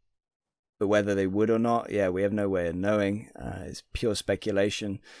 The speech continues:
Like you say, they didn't stop us nuking, nuking Japan, or they haven't stopped plenty of atrocities in the past. But maybe if it was something that was gonna wipe out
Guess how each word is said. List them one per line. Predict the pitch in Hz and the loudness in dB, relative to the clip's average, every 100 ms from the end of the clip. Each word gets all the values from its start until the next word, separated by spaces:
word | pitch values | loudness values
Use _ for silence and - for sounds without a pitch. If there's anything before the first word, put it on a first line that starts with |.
| - _ _ | -20 _ _
Like | - 110 110 | -2 0 0
you | |
say, | 110 110 | 2 2
they | 101 | 4
didn't | 110 113 | 2 0
stop | - 117 107 | 0 0 0
us | 101 | -2
nuking, | 107 104 - 104 98 95 - - | -2 -4 -4 -2 -2 -4 -8 -8
nuking | 110 107 104 | -6 -4 -6
Japan, | 95 - 101 104 107 | -2 0 0 2 0
or | 95 - - - - - | 0 -4 -12 -18 -18 -6
they | 107 | -2
haven't | 113 107 - | 0 -2 -2
stopped | - 104 - - | 0 0 0 -2
plenty | 123 113 104 | 0 2 0
of | 98 | -4
atrocities | - 104 98 90 101 98 | 0 0 -2 -6 -4 -4
in | 98 | -4
the | 90 | -6
past. | - 107 98 107 - | -2 0 0 0 -4
But | - 95 | -2 0
maybe | 107 113 110 110 | 4 4 4 2
if | 98 | 2
it | 107 | 0
was | 98 - | 0 0
something | 113 107 110 104 | 0 2 0 0
that | 87 | 0
was | 95 | -2
gonna | - 98 | -2 -2
wipe | 92 98 95 - | 0 2 2 2
out | 95 87 | 2 0